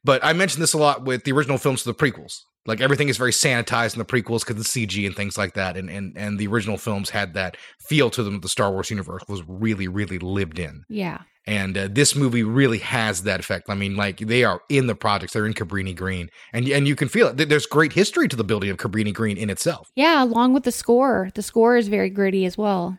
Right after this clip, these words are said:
Speaker 1: Uh, yeah, and I, I think that the score is interesting. Uh, the score is done by legendary composer, uh, Philip Glass.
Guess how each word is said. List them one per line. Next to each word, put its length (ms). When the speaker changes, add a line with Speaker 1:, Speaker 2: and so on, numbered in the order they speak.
Speaker 1:
Uh, 200
yeah, 400
and 100
I, 120
I 100
think 220
that 180
the 100
score 640
is 380
interesting. 580
Uh, 140
the 80
score 300
is 80
done 220
by 200
legendary 840
composer, 640
uh, 200
Philip 360
Glass. 440